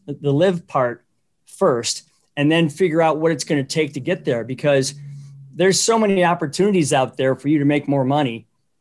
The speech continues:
And you just have to see, well, how, how much am I being driven by my life vision,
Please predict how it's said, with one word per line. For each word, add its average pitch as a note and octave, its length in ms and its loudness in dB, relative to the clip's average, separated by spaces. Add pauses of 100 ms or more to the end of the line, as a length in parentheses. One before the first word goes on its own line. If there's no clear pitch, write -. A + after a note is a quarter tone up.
(560)
And C#3 440 0 (200)
you E3+ 220 0
just G3+ 140 0
have F3 200 2
to D#3+ 100 -2
see, D3 480 2 (180)
well, D3+ 160 2
how, C3+ 420 -2
how G#3+ 220 0
much A3+ 260 0
am D#3+ 120 4
I E3 140 2
being D3+ 320 2
driven C#3+ 500 2
by C#3 180 2
my C3+ 180 2
life D#3 400 2
vision, A#2+ 640 -6